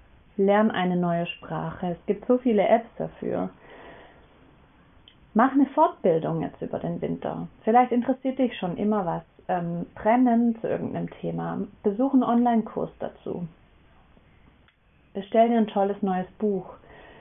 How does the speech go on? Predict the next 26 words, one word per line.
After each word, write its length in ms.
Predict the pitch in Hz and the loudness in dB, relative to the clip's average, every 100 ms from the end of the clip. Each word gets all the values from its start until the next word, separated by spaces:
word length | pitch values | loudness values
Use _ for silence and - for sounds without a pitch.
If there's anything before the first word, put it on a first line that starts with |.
| - _ | -20 _
Ich 80 | - | -6
kann 160 | 202 190 | 0 2
dir 80 | |
dazu 260 | 196 196 196 | 2 0 -2
gerne 400 | 190 208 226 240 | 0 4 4 4
noch 180 | 226 202 | 2 0
ein 100 | 196 | -4
paar 180 | - 175 - | -4 -10 -4
Buchtipps 480 | 247 - - 240 - | -4 -4 -6 -6 -4
mit 160 | 214 | -2
an 140 | - 185 | -2 -4
die 120 | 190 | -6
Hand 280 | 180 185 - | -6 -8 -6
geben. 500 | 185 180 190 190 190 - _ _ _ _ - | -6 -4 -4 -4 -6 -12 _ _ _ _ -8
Ähm, 500 | 180 175 175 170 170 | -4 -2 -2 -4 -4
da 80 | 170 | -6
führe 220 | 175 202 | -2 0
ich 100 | 196 | 0
dir 120 | 196 | -2
jetzt 180 | 180 175 | -2 -4
gerade 260 | - 175 190 | -4 -2 0
mal 180 | 185 180 | 0 0
meine 280 | 170 170 | -2 -4
Top 180 | 170 - - | -6 -12 -16
drei 400 | - 196 208 233 | -8 -2 0 0
auf. 380 | 240 240 254 | -2 0 0